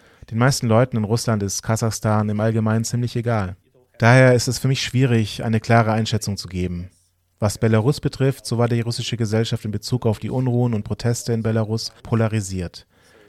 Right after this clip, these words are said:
Diejenigen, die eher konservativ waren, hatten diese Art von nostalgischen Gefühlen gegenüber Belarus, die sie an die Sowjetzeit erinnerten.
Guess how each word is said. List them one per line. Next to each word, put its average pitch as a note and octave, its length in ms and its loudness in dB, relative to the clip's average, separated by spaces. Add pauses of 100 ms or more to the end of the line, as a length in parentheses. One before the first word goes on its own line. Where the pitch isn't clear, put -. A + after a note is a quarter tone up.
(120)
Diejenigen, A#2+ 680 2
die G#2 220 -4
eher G2 200 2
konservativ B2 680 0
waren, A2 340 0 (400)
hatten A#2 520 -2
diese A2 260 0
Art A2+ 140 2
von A2 200 0
nostalgischen A2+ 640 2
Gefühlen A2 460 2
gegenüber G2 840 -2
Belarus, G2 600 -2 (100)
die A2 80 0
sie G#2 180 2
an G#2 120 2
die G#2 100 2
Sowjetzeit G#2 560 2
erinnerten. F#2+ 580 -2